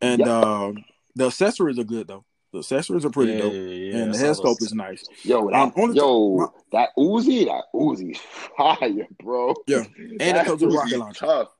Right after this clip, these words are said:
Speaker 3: That rocket
Speaker 2: Yeah.
Speaker 3: launcher tight too, with the,
Speaker 2: Yeah.
Speaker 3: the smoke trail.
Speaker 1: Yeah.
Speaker 2: Yeah,
Speaker 3: Oh,
Speaker 2: bro.
Speaker 3: man.
Speaker 1: The on-, only, only gripe I have with that figure, that I'm gonna have with that figure, is the, the bandage part.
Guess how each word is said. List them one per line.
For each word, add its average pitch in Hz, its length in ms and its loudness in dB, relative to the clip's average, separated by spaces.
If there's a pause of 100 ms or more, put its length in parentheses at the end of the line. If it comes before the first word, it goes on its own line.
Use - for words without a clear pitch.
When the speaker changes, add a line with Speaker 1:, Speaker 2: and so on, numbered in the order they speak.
Speaker 3:
That 110 100 -8
rocket 117 280 0
Speaker 2:
Yeah. 110 80 -4
Speaker 3:
launcher 98 260 -8
tight 98 200 -10
too, 113 260 -4
with 98 180 -10
the, 95 60 -6
Speaker 2:
Yeah. 107 280 -4
Speaker 3:
the 95 80 -4
smoke 135 340 0
trail. 165 540 0 (160)
Speaker 1:
Yeah. 104 440 -6
Speaker 2:
Yeah, 113 80 -4
Speaker 3:
Oh, 90 40 -10
Speaker 2:
bro. 104 180 -6
Speaker 3:
man. 98 360 -6 (1000)
Speaker 1:
The - 80 -2
on-, 190 220 0
only, 226 260 -2
only 214 220 -2
gripe 175 280 0
I 156 140 0
have 156 220 -4
with 135 140 -6
that 127 160 -8
figure, 151 340 -8 (100)
that 127 140 -4
I'm 127 100 -6
gonna 160 220 -4
have 160 160 0
with 160 80 -2
that 156 120 -4
figure, 160 340 -6 (160)
is 123 480 -2
the, 117 500 -4
the 113 80 -8
bandage 135 440 -2
part. 101 280 -8